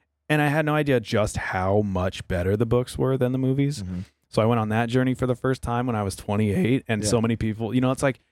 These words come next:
Speaker 1: so many people have treasured memories of that experience, and I got to do it for the first time with a full adult,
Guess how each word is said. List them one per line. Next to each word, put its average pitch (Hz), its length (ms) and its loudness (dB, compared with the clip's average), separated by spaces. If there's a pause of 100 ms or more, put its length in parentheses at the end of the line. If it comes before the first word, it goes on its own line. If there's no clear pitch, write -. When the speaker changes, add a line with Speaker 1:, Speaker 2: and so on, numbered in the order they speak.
(100)
Speaker 1:
so 160 140 -2
many 170 140 -2
people 143 200 -2
have 117 120 -2
treasured 110 300 -2
memories 104 320 -2
of 98 80 -4
that 98 120 2
experience, 92 720 -4 (100)
and 107 80 -2
I 101 60 -2
got 107 200 -2
to 107 60 -10
do 101 180 -4
it 95 80 -10
for - 80 -18
the 107 60 -16
first - 260 -4
time 98 200 -6
with 92 120 -8
a 101 40 -6
full 95 460 -4
adult, 98 400 -4